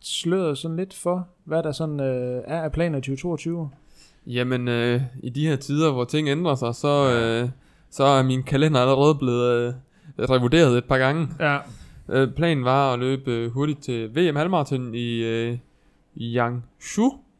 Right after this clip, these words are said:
Speaker 2: uden at jeg skal være stærk i kinesisk, så,
Speaker 1: <laughs>
Speaker 2: øh, så skulle det have gået i slutningen af marts,
Speaker 1: Ja.
Speaker 2: og det tænkte jeg var oplagt.
Speaker 3: Ja.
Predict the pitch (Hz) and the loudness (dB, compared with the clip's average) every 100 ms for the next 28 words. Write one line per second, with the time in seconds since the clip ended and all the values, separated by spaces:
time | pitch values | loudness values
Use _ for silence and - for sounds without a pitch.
0 | - 165 180 143 135 131 135 131 151 170 | -8 -4 -2 -4 -4 -4 -4 0 2 0
1 | 143 165 180 131 131 - 165 156 143 117 | -2 0 0 2 0 4 6 8 8 8
2 | 120 - - - _ - 143 220 214 170 | 6 0 -10 -20 _ -8 -4 4 6 8
3 | 135 165 180 180 151 147 208 196 156 143 | 8 8 8 8 4 2 0 0 -2 0
4 | 202 - - 175 170 160 220 214 190 190 | -2 -4 -4 -4 -4 -6 -6 -4 -4 0
5 | 120 165 160 175 - _ - | 2 2 2 -2 -6 _ -12